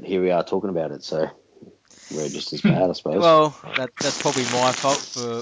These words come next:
Speaker 2: making a discussion point. <laughs> So we'll move on to a different discussion point, slightly in relation to it. Does the A F L in general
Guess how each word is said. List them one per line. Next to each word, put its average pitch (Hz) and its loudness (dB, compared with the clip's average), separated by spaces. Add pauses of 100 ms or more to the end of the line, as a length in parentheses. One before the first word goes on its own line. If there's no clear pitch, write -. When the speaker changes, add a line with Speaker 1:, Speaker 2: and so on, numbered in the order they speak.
Speaker 2:
making 127 -4
a - 0
discussion 139 -6
point. 190 -6 (200)
<laughs> 247 0 (1400)
So 143 -2
we'll 147 -4
move 175 -6
on 135 -2
to - -12
a 117 -10
different 110 -16
discussion 107 -12
point, 110 -14 (400)
slightly - -8
in 107 -18
relation 104 -14
to 113 -14
it. - -16 (360)
Does 160 -2
the 143 -16
A 135 -6
F 127 -14
L 117 -14
in 107 -20
general 110 -16